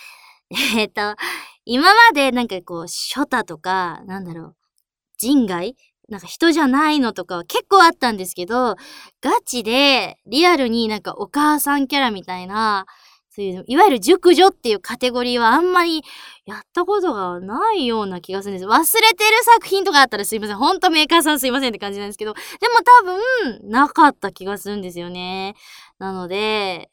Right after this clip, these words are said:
ぜひ、まあ、ちょっと、明石さんのですね、熟女を、おそらく初熟女を楽しんでいただきたいなとか思ってるんですけど、でも、あ、でも、結構年齢的には、今まで、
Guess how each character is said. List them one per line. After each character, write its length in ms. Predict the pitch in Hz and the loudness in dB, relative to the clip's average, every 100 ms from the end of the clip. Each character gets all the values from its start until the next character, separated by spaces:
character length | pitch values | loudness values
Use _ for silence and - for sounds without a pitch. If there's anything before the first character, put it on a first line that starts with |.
| _ 165 | _ -10
ぜ 220 | 208 262 | -6 -6
ひ、 600 | - 240 226 196 180 - - _ - | -4 -2 0 0 -2 -10 -20 _ -16
ま 120 | 180 | -16
あ、 20 | |
ち 100 | 160 _ - 165 | -16 _ -20 -18
ょ 40 | |
っ 40 | 160 | -14
と、 280 | 160 156 151 185 - | -12 -10 -10 -14 -12
明 60 | 185 | -10
石 100 | - | -8
さ 180 | 170 | -8
ん 60 | 160 | -10
の 140 | 160 | -10
で 80 | 160 | -12
す 120 | 160 | -14
ね、 380 | 160 165 160 160 156 | -14 -14 -12 -14 -10
熟 320 | 180 170 208 | -10 -6 -6
女 200 | 175 170 | -6 -8
を、 300 | 170 165 165 _ - _ _ _ | -10 -12 -16 _ -20 _ _ _
お 160 | 214 269 | -4 0
そ 180 | 392 415 | 4 6
ら 160 | 349 | 6
く 160 | - 392 440 403 285 | 4 4 4 6 4
初 460 | 214 - 247 - 269 | 0 -4 -4 -2 0
熟 340 | 240 302 285 | 2 2 2
女 460 | 240 247 226 254 311 | 4 6 6 8 6
を 40 | 285 - - - - | 4 -4 -12 -12 -8
楽 240 | 214 220 | -4 -4
し 180 | 214 233 | -2 -4
ん 40 | 226 | -2
で 120 | 185 | -4
い 80 | 180 | -6
た 120 | 208 | -4
だ 140 | 214 | -6
き 80 | - | -6
た 220 | - 240 | -2 0
い 80 | 226 | 2
な 280 | 220 - - | 4 6 4
と 120 | - | 0
か 140 | 175 170 | -10 -8
思 180 | 196 | -8
っ 40 | 220 | -8
て 140 | 180 | -8
る 80 | 170 | -12
ん 300 | 170 165 165 | -14 -16 -16
で 80 | 170 | -16
す 80 | - | -12
け 100 | 190 | -6
ど、 140 | 220 | 0
で 80 | 320 | 4
も、 100 | 269 | 6
あ、 160 | 294 - - - | 6 2 -8 -8
で 80 | 339 | -2
も、 500 | 427 494 494 240 156 _ _ _ _ | 6 10 10 8 4 _ _ _ _
結 200 | - 659 - | -6 -4 0
構 160 | 320 | 0
年 120 | 226 | 2
齢 80 | 339 587 587 622 605 | 0 0 -4 -4 -2
的 160 | 554 539 554 539 | -2 -4 -4 2
に 80 | 330 | 6
は、 460 | 330 311 233 180 _ - _ - | 8 8 6 2 _ -20 _ -2
今 280 | 277 330 | 2 4
ま 180 | 370 381 | 4 4
で、 520 | 247 269 254 196 - | 4 4 4 2 -4